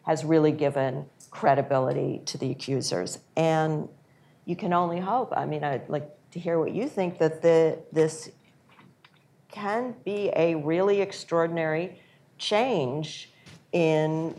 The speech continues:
the workplace, and not just white-collar professional workplaces. Again, the Washington Post has done a tremendous story about how blue-collar, pink-collar service women,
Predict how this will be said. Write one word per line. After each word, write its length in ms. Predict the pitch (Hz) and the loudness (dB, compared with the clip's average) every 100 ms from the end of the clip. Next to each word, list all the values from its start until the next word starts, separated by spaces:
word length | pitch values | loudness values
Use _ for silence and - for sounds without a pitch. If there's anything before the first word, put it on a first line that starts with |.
| 147 | -2
the 80 | |
workplace, 760 | 165 190 262 - 214 143 131 131 | 4 4 4 0 4 6 4 2
and 220 | - 180 | 0 4
not 240 | 180 240 240 | 4 4 2
just 580 | 240 214 196 196 - 147 | 4 6 6 2 -2 0
white-collar 600 | 165 170 - 165 156 156 | 2 0 0 0 2 0
professional 640 | 151 143 135 - 165 160 | -4 -6 -6 -6 -6 -4
workplaces. 680 | 156 160 - 185 - 214 208 | -4 -6 -4 -6 -4 -8 -6
Again, 320 | 143 156 151 | -2 -2 -2
the 80 | 147 | -2
Washington 440 | 143 151 160 156 | -2 -4 -4 -8
Post 360 | 156 147 156 - | -4 -4 -4 -6
has 120 | 151 | -10
done 220 | - 143 | -4 -2
a 140 | 147 143 - _ _ _ - | -2 -6 -12 _ _ _ -10
tremendous 400 | 165 147 147 156 | -4 -2 -2 -6
story 360 | - 151 147 | -2 0 2
about 420 | 143 143 135 117 - - _ _ _ _ _ | 0 0 0 -2 -6 -20 _ _ _ _ _
how 400 | - 156 147 143 135 - | -4 2 4 4 0 0
blue-collar, 720 | 160 156 160 156 151 147 147 - | 4 4 4 4 6 4 2 -2
pink-collar 600 | 156 139 - 147 147 147 | -8 -6 0 2 2 -2
service 720 | 143 - 160 147 143 - - - _ - - | -4 -2 -2 0 -2 -4 -14 -20 _ -20 -4
women, 540 | 160 151 143 143 131 | 2 4 6 4 2